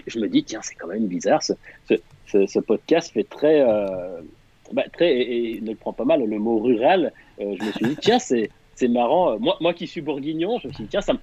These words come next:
ça, ça me ramène un petit peu à quelque chose de plus, euh, de plus proche de, proche de la terre, plus, plus concret. Et puis, euh, et puis j'ai beaucoup aimé parce que d'un seul coup, j'ai commencé à me dire, mais tiens, ça, c'est,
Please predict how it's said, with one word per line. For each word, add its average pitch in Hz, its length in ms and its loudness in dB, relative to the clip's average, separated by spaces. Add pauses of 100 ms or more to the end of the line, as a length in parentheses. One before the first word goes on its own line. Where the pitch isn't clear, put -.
(160)
ça, - 200 -6
ça 127 180 -2
me 127 60 0
ramène 196 400 0
un 175 80 0
petit 131 180 -8
peu 170 240 0
à 135 120 4
quelque 123 180 -8
chose 160 160 -2
de 127 80 0
plus, 147 380 2
euh, 104 140 2 (340)
de 117 60 2
plus - 180 0
proche 156 380 -2
de, 117 340 2 (220)
proche 123 220 -4
de 117 80 0
la 107 180 0
terre, 147 460 2
plus, 110 180 -2
plus - 180 -2
concret. 180 480 2 (420)
Et 101 100 0
puis, 185 400 0
euh, 113 240 6
et 113 80 -2
puis 185 160 -6
j'ai 151 120 4
beaucoup 175 280 2
aimé 202 160 4
parce - 160 -8
que - 100 -6
d'un 151 120 0
seul 156 180 -4
coup, 262 180 0
j'ai 165 120 0
commencé 139 300 -2
à 131 40 2
me 135 60 0
dire, - 120 2
mais - 80 0
tiens, 226 180 0
ça, 160 120 -6
c'est, 117 180 -4